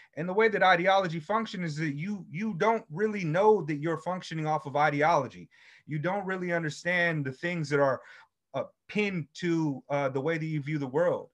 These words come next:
And this is why I'm so critical about people who say they are leftists and say they are socialists, but they don't do the legwork to, to read about these things, because it's easy to, uh, the, the function of the ideological state apparatus and the repressive state apparatuses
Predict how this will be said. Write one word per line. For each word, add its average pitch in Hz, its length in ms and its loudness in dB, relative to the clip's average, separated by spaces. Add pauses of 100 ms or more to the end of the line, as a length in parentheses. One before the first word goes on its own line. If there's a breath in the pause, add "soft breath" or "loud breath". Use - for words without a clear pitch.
And 170 140 -4
this 233 140 -6
is 208 80 -4
why 185 240 4
I'm 185 100 0
so 175 180 -2
critical 185 460 -2
about 160 300 2
people 175 260 -6
who 160 240 -2 (360 soft breath)
say 202 460 0
they 175 200 0
are 151 180 2
leftists 151 520 0
and 127 120 -6
say 180 260 -2
they 170 120 -2
are 160 140 0
socialists, 147 500 -2
but 143 160 -6
they 156 120 4
don't 175 280 -2
do 160 120 -2
the 147 100 0
legwork 151 520 0
to, 117 240 -4 (320 soft breath)
to - 120 -10
read 185 200 -2
about 135 280 0
these 131 220 -6
things, 120 320 -4
because 143 420 0 (240 soft breath)
it's 143 260 -4
easy 190 460 -6
to, 156 540 0 (300)
uh, 147 60 4 (120)
the, 147 120 -2
the 147 200 -2
function 190 600 -2
of 143 240 0
the 143 200 2
ideological 151 720 2
state 156 320 -4
apparatus 143 640 0
and 139 80 -6
the 131 60 -6
repressive 135 460 -4
state 139 220 -2
apparatuses 139 640 -2